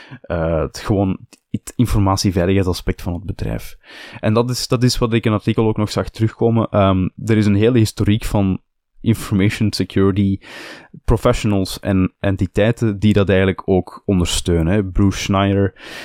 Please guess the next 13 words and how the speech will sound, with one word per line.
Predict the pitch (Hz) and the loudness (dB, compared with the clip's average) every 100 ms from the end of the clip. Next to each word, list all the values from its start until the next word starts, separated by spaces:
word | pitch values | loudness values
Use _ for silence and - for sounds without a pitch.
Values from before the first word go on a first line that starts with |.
| - | -14
die | - 92 98 | -2 2 4
al | 95 | 4
in | 90 | 0
tweeduizend | 104 90 90 87 | 0 0 0 -2
en | |
tien | 85 113 104 | 2 2 4
zei | 104 101 | 4 2
dat | 95 92 | 2 -2
het | 90 | -2
een | 101 | -4
onnodige | 101 101 98 95 95 | -2 0 2 2 0
exercitie | 98 - 95 - 101 - 92 92 | -2 -4 -6 -2 -2 0 2 2
is, | - - | 0 -4